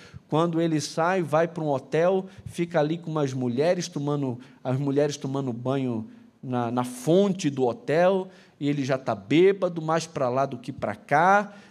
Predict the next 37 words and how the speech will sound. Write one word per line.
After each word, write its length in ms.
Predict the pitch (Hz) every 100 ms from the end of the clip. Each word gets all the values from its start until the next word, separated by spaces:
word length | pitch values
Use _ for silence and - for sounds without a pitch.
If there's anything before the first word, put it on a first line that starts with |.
| _
e 80 | 160
aí 140 | 147 151
o 40 |
cara 260 | 151 156 143
vem 180 | 147
reclamar, 560 | 143 143 131 117 135 170
pedindo 520 | 170 127 135 147 139
para 500 | 135 127 123 107 104 - - _ _ _ _ -
as 200 | 131 123
mulheres 460 | 127 123 147 131
saírem 560 | - 127 120 156 165 139
do 120 | 117
tanque, 500 | - 127 160 170 180
ele 160 | 175 151
então 280 | - 151 151
quer 240 | - 143
comprar 460 | 147 156 131 139 151
o 120 | 143
hotel. 480 | 120 110 98 90 - - - _ _ _ -
E 100 | 165
aí 220 | 160 170
ele 200 | 202 202
vai 140 | 180 180
saindo 440 | - 160 170 175
com 100 | 165
aquelas 340 | 156 156 156 143
mulheres 540 | 143 139 165 190 170
e 60 | 170
de 120 | 196
repente 420 | 180 180 185 185
vai 160 | 190 202
entrando 480 | - 147 180 160
aquela 420 | 131 - 135 135 131
amiga 380 | 131 170 151
dele 300 | 127 131 131
de 120 | 123 127
infância 600 | - - 139 - -